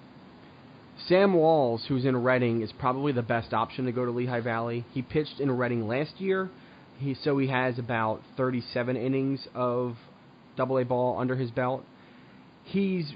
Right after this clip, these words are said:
doing okay this year, but it's smoke and mirror. It's nine strikeouts per nine and six point eight walks per nine and only four innings, so it's not as if he's, you know, there's nothing we can really go off of here. But for depth purposes,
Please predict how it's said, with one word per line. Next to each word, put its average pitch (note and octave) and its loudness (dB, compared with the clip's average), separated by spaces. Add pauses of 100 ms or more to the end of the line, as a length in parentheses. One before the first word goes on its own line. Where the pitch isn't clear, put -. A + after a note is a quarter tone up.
(120)
doing F3 8
okay C#3 2
this D3+ 0
year, D#3+ 2
but C3+ 0
it's - -6
smoke C#3 0
and B2+ 2
mirror. C3+ 2 (100)
It's B2 -4
nine B2 2
strikeouts C3 -2
per C3+ -2
nine A#2+ 0
and A2+ -2 (100)
six - -4
point B2 -2
eight B2 -2
walks A2+ -2
per C3 -2
nine B2 -2
and A#2 -2
only A2+ -2
four A2 -6
innings, G#2+ -6
so F#2+ -10
it's - -14
not G#2+ -6
as G2+ -8
if G2 -8
he's, F2 -14 (560)
you A2+ -8
know, F#2+ -8 (100)
there's B2 -4
nothing C3+ 0
we B2 -2
can B2+ -2
really A#2 -2
go A2 -4
off G#2 -6
of A#2+ -8
here. B2+ -2 (280)
But C3+ 0 (120)
for C3 0
depth B2 -4 (360)
purposes, F#3 -2